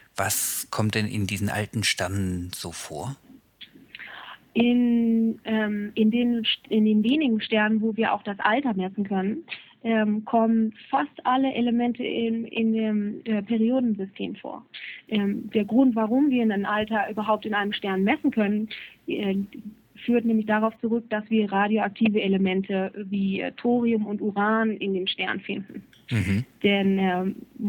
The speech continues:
Speaker 2: wie, äh, zum Beispiel auch bei dieser Kohlenstoff-, ähm, Altersbestimmung, die man zum Beispiel bei, äh, in der Archäologie viel benutzt, kann man im Prinzip das, die gleiche Sache auch auf Sterne anwenden,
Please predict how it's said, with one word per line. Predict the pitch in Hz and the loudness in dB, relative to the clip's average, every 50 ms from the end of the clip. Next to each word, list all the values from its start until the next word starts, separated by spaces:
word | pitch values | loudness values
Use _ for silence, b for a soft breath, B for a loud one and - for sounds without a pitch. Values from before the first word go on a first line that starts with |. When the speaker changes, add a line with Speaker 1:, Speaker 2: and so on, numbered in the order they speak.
| 202 214 - - - - | -4 -6 -8 -12 -14 -12
Speaker 2:
wie, | - - 190 214 220 226 226 214 | -8 0 4 4 6 6 4 4
äh, | - 214 196 - | 2 0 -2 0
zum | 233 226 | 2 2
Beispiel | 214 214 214 233 | 2 2 2 0
auch | 208 208 202 | -2 0 0
bei | 208 208 | 0 2
dieser | 202 214 196 196 190 | 2 2 2 0 0
Kohlenstoff-, | - - 269 269 269 262 240 - - 214 202 196 196 - - - | 2 4 4 6 6 4 2 0 0 0 0 0 0 -4 -6 -4
ähm, | 190 202 196 190 185 190 190 190 208 220 - | -2 0 2 2 2 0 0 -2 -4 -4 -2
Altersbestimmung, | - 202 202 202 214 208 202 - - - - 196 190 190 196 233 320 294 220 202 | 0 0 0 0 -2 -4 -4 -4 -8 -4 0 2 2 2 2 2 2 0 0 2
die | 208 214 | 2 2
man | 208 196 196 190 190 | 4 2 2 0 -2
zum | - 208 202 | -4 -4 -4
Beispiel | 196 196 - 214 202 | -4 -4 -4 -4 -2
bei, | 196 190 190 185 | 0 0 0 0
äh, | - - 196 202 196 196 - - | -2 -2 -4 -4 -4 -4 -2 0
in | 202 196 | 2 2
der | 190 185 | 4 4
Archäologie | 196 196 - 214 196 208 202 - 214 233 240 240 233 226 - | 2 0 2 2 2 2 2 4 4 6 6 4 2 0 0
viel | 220 214 202 190 | 2 2 2 2
benutzt, | 196 185 185 196 233 277 - - _ B B B B B B B B _ _ - - 208 | 2 0 0 0 0 -2 -4 -8 _ B B B B B B B B _ _ -12 -10 -4
kann | - 240 233 | 0 2 4
man | 247 247 254 | 4 4 2
im | 269 | 2
Prinzip | 220 254 247 220 320 339 - | 2 2 2 2 0 0 2
das, | 330 294 - - _ - - | 0 0 0 -2 _ 0 0
die | 247 220 | 2 4
gleiche | 240 233 240 277 277 294 277 226 | 4 4 4 4 4 2 0 0
Sache | 226 240 233 - 226 196 | 0 -2 0 0 0 0
auch | 208 214 214 - | 0 0 0 -2
auf | 226 208 | -4 -4
Sterne | - - - 214 226 247 247 208 | -4 -2 0 2 4 4 4 2
anwenden, | - 180 190 190 190 220 - 196 190 180 180 190 - 294 320 339 | 0 0 0 0 -2 -2 -2 0 0 0 0 -2 -2 -2 -2 -2